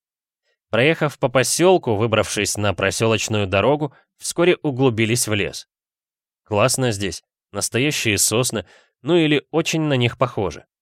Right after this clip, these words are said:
Ехали не быстро, дорога постоянно петляла. Ребята, как и я, довольно глазели по сторонам.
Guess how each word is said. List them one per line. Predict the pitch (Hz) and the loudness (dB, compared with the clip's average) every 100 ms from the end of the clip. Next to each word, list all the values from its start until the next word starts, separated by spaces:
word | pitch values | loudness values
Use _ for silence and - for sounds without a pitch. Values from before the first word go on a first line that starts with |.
| _ _ _ _ _ 110 | _ _ _ _ _ -8
Ехали | 143 - 151 147 | -4 -2 -2 0
не | 147 | 0
быстро, | 143 117 - 85 - _ _ - | 0 0 0 -6 -8 _ _ -2
дорога | 98 123 117 95 | 2 2 2 0
постоянно | 110 - 107 110 110 | -2 0 0 0 -2
петляла. | 101 110 110 101 76 - _ _ _ | -2 -4 -2 -2 -2 -10 _ _ _
Ребята, | 101 - 143 165 143 | -4 -2 0 -2 -2
как | 143 120 | -2 0
и | 117 | -2
я, | 110 160 | 0 0
довольно | 139 113 151 151 | 0 0 0 -2
глазели | 123 127 98 101 98 | 2 2 2 0 -2
по | 101 | -2
сторонам. | - - 95 101 78 - | -4 0 0 0 -4 -12